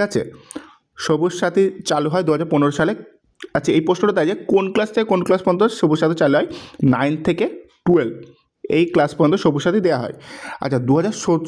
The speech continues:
ষোলো সালেও কিন্তু একটা উল্লেখযোগ্য স্কিম চালু করে পশ্চিমবঙ্গ সরকার, সেটা হচ্ছে স্বাস্থ্যসাথী, ঠিক আছে, স্বাস্থ্যসাথী। তাহলে সমস্ত স্কিমগুলো কিন্তু খাতায় নোট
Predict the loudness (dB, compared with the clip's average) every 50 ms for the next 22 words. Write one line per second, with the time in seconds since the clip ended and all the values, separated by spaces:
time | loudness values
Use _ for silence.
0 | 0 2 4 4 2 2 0 -2 -2 -2 0 -2 -2 -2 0 -2 -2 -2 -4 -10
1 | -16 -16 -14 -14 -14 -10 -8 -8 -6 -6 -4 0 2 4 4 4 2 0 0 0
2 | 0 0 -2 -4 -4 -2 -2 0 0 -2 -4 -6 -12 -18 _ _ -4 -4 -2 -2
3 | -2 -2 -2 -2 -2 0 0 -2 0 2 2 2 2 2 0 0 0 0 -2 -2
4 | -2 -2 -2 -2 -2 -4 -4 -2 -4 -6 -6 -6 -2 0 0 0 0 -2 -2 -2
5 | 0 2 2 2 2 2 0 -2 -4 -4 -10 -16 -18 -18 -18 -18 -20 -20 -20 -20
6 | -20 -20 _ -10 -6 -4 -4 -4 -4 -4 -2 -2 0 0 -2 -2 -2 -6 -6 -6
7 | -12 -18 _ _ _ _ _ _ -2 -2 -2 -2 -2 -2 0 0 0 0 0 -2
8 | -2 0 0 2 2 2 4 4 4 4 4 2 -2 -2 -2 -2 -4 -2 0 -2
9 | -2 -2